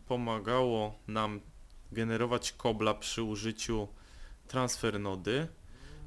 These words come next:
Potrzebuję oprócz tego stack upgrade, czyli im więcej tego będziemy mieli, ten upgrade będzie pozwalał całą tą ilość wyciągać w jednostce czasu. Cze-,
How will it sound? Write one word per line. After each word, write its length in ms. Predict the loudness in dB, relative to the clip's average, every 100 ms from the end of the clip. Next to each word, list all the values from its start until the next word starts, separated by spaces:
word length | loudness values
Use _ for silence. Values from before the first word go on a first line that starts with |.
| -8
Potrzebuję 640 | -6 -4 -2 0 0 0
oprócz 340 | -2 -4 -8 -4
tego 360 | 0 0 0
stack 540 | -2 -4 2 2 2 -2
upgrade, 640 | -2 0 2 2 0 -4
czyli 460 | -6 -4 -4 -4 -2
im 100 | 0
więcej 340 | 0 2 0
tego 300 | 0 0 0
będziemy 460 | 0 -2 -2 -2 -2
mieli, 380 | -2 -2 -2 -4 -10 -16 -16 -14 -14 -14 -2
ten 340 | 0 2 0 -4 -12 -2
upgrade 440 | 0 2 2 2 2
będzie 320 | 0 0 0 -2 -14 -18 -18 -18 -2
pozwalał 720 | -2 0 4 6 8 6 2 -6
całą 400 | 0 2 4 4
tą 160 | 0 0
ilość 300 | 0 0 0
wyciągać 720 | -4 -2 0 2 0 -2 -8 -12 -12 -2
w 40 |
jednostce 520 | -2 0 -2 0 -2
czasu. 540 | 0 2 2 2 -4 -6 -4 -4 -4 -8 -12 -16 -14
Cze-, 200 | -2 -2